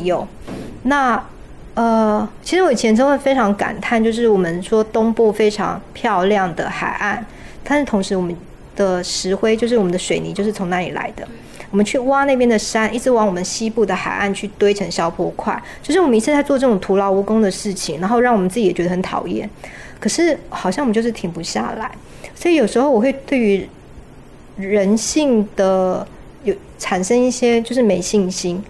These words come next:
可是这个没信心，我又可以再从很多参与的人身上，其实又看，可以看到那个希望，所以这之间其实一直在拉扯。那在这拉扯的结果，其实包含我们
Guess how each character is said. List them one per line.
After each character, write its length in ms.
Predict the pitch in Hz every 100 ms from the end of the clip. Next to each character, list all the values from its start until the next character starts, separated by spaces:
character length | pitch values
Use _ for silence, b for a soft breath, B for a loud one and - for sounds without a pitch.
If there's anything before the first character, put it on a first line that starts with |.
| B B -
可 80 |
是 220 | 240 339 339
这 140 | -
个 100 | 320
没 200 | 254 202
信 220 | - 254
心， 180 | 226 247
我 100 | 214
又 140 | 262
可 140 | 294 254
以 60 |
再 160 | 214 240
从 360 | 233 190 180 180
很 200 | - 170
多 240 | 220 208 - - - -
参 220 | - 262 262
与 60 |
的 120 | 180
人 240 | 175 175 175
身 200 | - 214
上， 200 | 233 202
其 160 | -
实 80 | 202
又 140 | 208 233
看， 260 | 233 240 196
可 80 | -
以 80 | 247
看 200 | 202 220
到 180 | 208 202
那 80 | 202
个 100 | 185
希 300 | - 185 185
望， 260 | 185 220 - B B -
所 140 | 349
以 40 |
这 60 | 330
之 140 | 277
间 200 | 285 285 247
其 160 | - 202
实 60 |
一 100 | 196
直 80 | 208
在 200 | 214 196
拉 240 | 190 180 196
扯。 300 | - 185 - B B B B -
那 100 | 294
在 160 | 320
这 160 | 311 302
拉 140 | 285 285
扯 200 | - 190
的 160 | 185
结 280 | 185 - 185
果， 400 | 190 208 175 180 B B -
其 180 | - 233
实 60 |
包 200 | 240 269
含 320 | 262 226 190
我 120 | 190 185
们 280 | 180 180